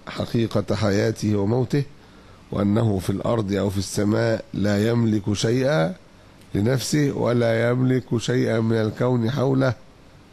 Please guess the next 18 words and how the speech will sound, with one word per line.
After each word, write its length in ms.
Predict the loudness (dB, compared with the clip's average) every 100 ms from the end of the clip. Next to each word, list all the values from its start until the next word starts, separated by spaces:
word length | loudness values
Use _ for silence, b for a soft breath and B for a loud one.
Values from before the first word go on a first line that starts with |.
| -20 -20 -20 -20 -20 -20 -20 -4
في 400 | 0 2 2 2
نومه 640 | 2 2 2 2 4 2
ويقظته، 800 | 2 2 0 -2 -2 0 0 -2 -2 -12 -20 B B B B -10
وأن 180 | -2 0
الموت 460 | 2 2 2 0 0
يأتي، 540 | -2 -2 -6 -6 -6 -8 -20 -20 -20 -20 -20 -20 -20 -20 -20 -20 -20 -20 -20 -14 -4
وأن 240 | 0 2
الموت 400 | 2 2 2 2
يأتيه 460 | 0 2 2 2 2
بغير 440 | 2 2 2 0
اختيار 640 | -2 -4 0 2 2 0 0
منه، 420 | 0 0 0 -4 -12 -20 B B B B B B -8 -2
أيقن 480 | 0 0 0 0 2
أنه 440 | 2 2 2 2
لا 220 | 2 2
يأمن 360 | 2 0 0 0
مكر 460 | 2 0 -2 -2
الله 480 | 0 0 2 0 -2